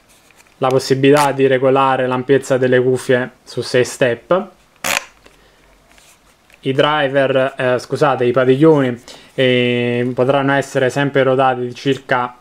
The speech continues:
novanta gradi e quindi favorire anche,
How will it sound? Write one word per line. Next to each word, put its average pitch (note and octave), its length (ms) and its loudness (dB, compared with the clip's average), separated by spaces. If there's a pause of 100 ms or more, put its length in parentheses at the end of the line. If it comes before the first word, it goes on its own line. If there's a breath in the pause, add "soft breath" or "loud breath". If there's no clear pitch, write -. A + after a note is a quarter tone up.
novanta C3 420 0
gradi C3+ 500 0
e C#3 140 -6
quindi B2 400 0
favorire C3+ 560 2
anche, B2 500 -2